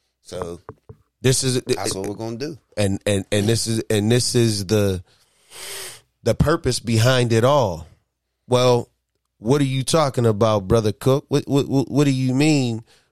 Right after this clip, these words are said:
Speaker 2: What, what, what can, what can I receive from the kingdom? Because you, you know, we live in a society, we are people, and we want to know what can we get out the deal.
Speaker 1: All
Speaker 2: That's
Speaker 1: the
Speaker 2: what, that's
Speaker 1: time.
Speaker 2: what,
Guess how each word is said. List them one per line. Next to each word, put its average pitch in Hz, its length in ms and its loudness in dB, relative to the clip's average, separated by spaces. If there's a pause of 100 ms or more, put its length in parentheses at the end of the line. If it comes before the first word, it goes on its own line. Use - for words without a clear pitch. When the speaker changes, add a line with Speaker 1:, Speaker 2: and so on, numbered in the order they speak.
Speaker 2:
What, 135 200 0
what, 139 260 0 (560)
what 139 220 2
can, 131 260 0
what 131 180 0
can 135 180 0
I 139 180 2
receive 123 840 -2 (300)
from 127 240 0
the 120 80 0
kingdom? 139 500 -4 (520)
Because 117 360 0
you, 131 180 -2
you 147 160 0
know, 107 360 2
we 139 160 4
live 123 200 2
in 113 120 0
a 110 60 0
society, 110 640 -2
we 123 200 -2
are 101 120 0
people, 107 480 -4
and 98 180 -2
we 117 160 0
want 107 420 -2 (580)
to 107 120 -2
know 107 240 4
what 104 260 0
can 104 200 0
we 127 180 0
get 104 180 -2
out 87 220 -2
the 85 80 -10
deal. 76 440 -8 (360)
Speaker 1:
All 73 120 -8
Speaker 2:
That's 107 180 0
Speaker 1:
the 117 80 0
Speaker 2:
what, 117 100 2
that's 110 280 -2
Speaker 1:
time. 104 100 -2
Speaker 2:
what, - 80 -20